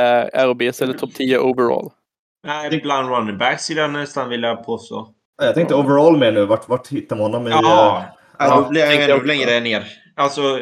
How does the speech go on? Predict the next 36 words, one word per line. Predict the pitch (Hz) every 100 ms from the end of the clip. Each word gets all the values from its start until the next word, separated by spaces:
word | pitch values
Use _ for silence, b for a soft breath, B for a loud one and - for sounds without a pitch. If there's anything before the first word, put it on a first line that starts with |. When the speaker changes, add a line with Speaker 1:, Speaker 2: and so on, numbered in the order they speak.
| 117 - _ _ _ -
Speaker 2:
jag | 135
sitter | 139 -
och |
Speaker 3:
Okej, | -
Speaker 2:
kollar | 147 123
Speaker 3:
ja. |
Speaker 2:
på | 131
hans | 143 143 - -
stats | - 147 123 -
denna | 147 131 117
säsongen | - 131 113 117 135
så | 151
är | 139
han | 123 117
running | - 110 127 117
back | 110 110
tjugosex. | - 95 139 135 - - - _ _ _ _ _
Speaker 1:
Men | 117 113 110
sen | 135
Speaker 2:
Eh, | 139
Speaker 1:
är | 147
det |
ju | 143
också | 135 - -
en | 131
Speaker 2:
en, |
Speaker 1:
hel | 131 123
Speaker 2:
riktigt | 180 185 160
Speaker 1:
skit- | 143
Speaker 2:
så | 156
lågt | 143 135 123
hade | 135 127
jag | 127
inte | 120
haft | 117 -
han. | 120